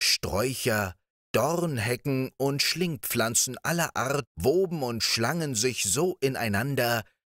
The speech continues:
dass in das Schloss gar nicht zu gelangen war und dass man es im Lande nach und nach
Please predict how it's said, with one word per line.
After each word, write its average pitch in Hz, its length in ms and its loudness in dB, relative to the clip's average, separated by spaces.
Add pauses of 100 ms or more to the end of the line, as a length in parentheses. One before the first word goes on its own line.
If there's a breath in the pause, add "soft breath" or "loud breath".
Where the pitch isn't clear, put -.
(100)
dass 123 160 4
in 151 120 -4
das 135 140 0
Schloss - 460 0
gar 127 240 0
nicht 127 260 -4
zu 131 180 0
gelangen 117 520 -2
war 78 300 0 (380)
und 85 420 -2
dass 117 240 2
man 160 140 -2
es 147 180 0
im 90 180 -2
Lande 120 420 2
nach 117 420 -2
und 156 340 -4
nach 107 580 -2